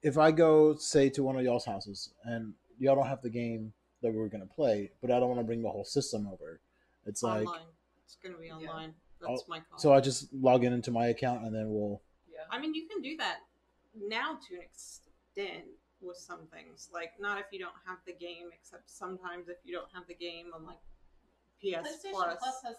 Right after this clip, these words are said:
Speaker 3: the
Speaker 2: it's
Speaker 3: beginnings of that, right?
Speaker 2: weird about some of it. Like,
Speaker 3: Yeah.
Speaker 2: I could log in on my brother's PlayStation with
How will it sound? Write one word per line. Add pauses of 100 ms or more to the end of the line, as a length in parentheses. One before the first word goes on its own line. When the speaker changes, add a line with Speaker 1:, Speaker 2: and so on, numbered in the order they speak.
Speaker 3:
the
Speaker 2:
it's
Speaker 3:
beginnings
of
that,
right?
Speaker 2:
weird
about
some
of
it.
Like,
Speaker 3:
Yeah.
Speaker 2:
I
could
log
in (680)
on
my
brother's (120)
PlayStation (480)
with